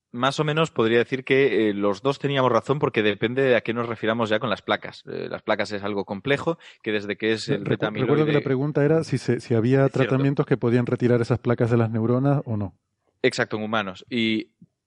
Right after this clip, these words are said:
Speaker 1: al parecer lo que ocurre es lo siguiente. Desde que tenemos la proteína beta amiloide flotando en líquido cefalorraquídeo hasta que forma las placas seniles bien constituidas, pasa por una serie de procesos en los cuales se va agregando, depositando y en un punto intermedio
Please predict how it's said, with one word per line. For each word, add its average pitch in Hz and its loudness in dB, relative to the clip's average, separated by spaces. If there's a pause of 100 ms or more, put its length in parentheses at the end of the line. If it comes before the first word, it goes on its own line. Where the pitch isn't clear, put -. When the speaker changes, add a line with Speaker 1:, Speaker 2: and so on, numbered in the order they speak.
(380)
Speaker 1:
al 120 2
parecer 143 -2
lo 156 2
que 135 0
ocurre 151 0
es 123 -6
lo 113 -2
siguiente. 90 -4
Desde 95 -4
que 98 -2 (100)
tenemos 113 -6
la 117 0
proteína 113 -6
beta 110 -4
amiloide 104 -2
flotando 117 -4
en 104 -8
líquido 104 -6
cefalorraquídeo 101 -4
hasta - -4
que 113 -10
forma 127 -4
las 90 -2
placas 117 -4
seniles 104 -4
bien 113 -4
constituidas, 131 -2
pasa 113 -4
por 107 -6
una 107 0
serie 110 0
de 117 2
procesos - -6 (340)
en 98 -14
los 92 -8
cuales 101 -2
se 98 -10
va 95 0
agregando, 151 -2
depositando 147 -4 (640)
y - -8 (220)
en 98 -8
un 139 -8
punto 160 -6
intermedio 151 -2